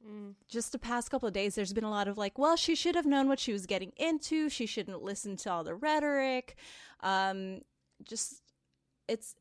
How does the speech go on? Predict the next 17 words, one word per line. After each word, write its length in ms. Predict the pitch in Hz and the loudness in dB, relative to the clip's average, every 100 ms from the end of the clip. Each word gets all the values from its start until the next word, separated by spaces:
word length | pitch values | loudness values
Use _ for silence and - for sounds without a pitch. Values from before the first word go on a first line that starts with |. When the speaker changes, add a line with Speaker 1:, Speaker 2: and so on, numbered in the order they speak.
| - | -10
Speaker 2:
maybe 300 | 220 254 277 | 2 2 4
that's 260 | 233 196 - | 4 2 2
why 300 | 226 226 214 | -2 -2 -2
I, 160 | 202 - | -2 -4
I 100 | 202 | -6
really 360 | 190 202 208 208 | -4 -4 -4 -4
wanted 360 | 175 160 175 | -6 -6 -8
to 60 | 202 | -12
feel 260 | - 202 208 | -10 -8 -8
sympathetic 500 | 233 220 233 226 226 | -8 -8 -8 -8 -8
for 100 | 247 | -8
Jane, 420 | 226 220 226 233 - - - _ _ _ | -6 -6 -6 -8 -10 -18 -20 _ _ _
<laughs> 540 | _ - - - _ | _ -20 -20 -20 _
just 180 | 214 - | -12 -10
because 280 | 220 208 214 | -8 -6 -6
I've 140 | 190 | -4
been 440 | 190 180 180 180 | -4 -6 -8 -12